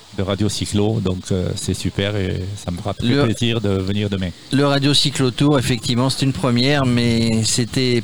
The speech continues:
Speaker 2: pour aussi aller à la rencontre de gens comme vous dans chaque ville étape, chaque ville départ.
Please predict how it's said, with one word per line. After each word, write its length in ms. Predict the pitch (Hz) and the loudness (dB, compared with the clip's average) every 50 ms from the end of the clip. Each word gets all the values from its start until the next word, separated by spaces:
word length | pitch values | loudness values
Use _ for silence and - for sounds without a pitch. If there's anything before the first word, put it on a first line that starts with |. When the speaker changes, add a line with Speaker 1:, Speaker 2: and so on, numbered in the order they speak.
| - | 2
Speaker 2:
pour 180 | - 151 143 143 | 2 2 4 4
aussi 460 | 143 131 123 - - 147 151 151 135 - - - - | 4 4 2 2 4 4 2 2 0 -2 -6 -6 -2
aller 220 | 127 131 135 143 | 0 2 2 2
à 40 | 143 | 2
la 80 | 139 | 4
rencontre 500 | 123 127 139 131 - 143 147 135 - 139 | 4 4 2 2 2 2 2 2 2 2
de 140 | 120 123 123 | 2 2 2
gens 140 | 117 131 135 | 2 2 2
comme 240 | - - 127 127 117 | 2 2 2 4 4
vous 160 | 127 139 147 | 4 4 4
dans 100 | 139 113 | 4 4
chaque 300 | 107 - 135 120 - - | 2 2 0 0 0 2
ville 320 | 120 117 110 117 123 123 | 0 2 2 2 2 2
étape, 320 | 120 113 - - 135 131 127 | 0 0 0 -2 -2 -2 -2
chaque 260 | - - 131 117 - | -2 -2 -2 -2 -2
ville 220 | 127 117 123 120 | 0 0 0 2
départ. 340 | 117 113 101 - 131 143 127 | 0 0 0 0 0 0 -2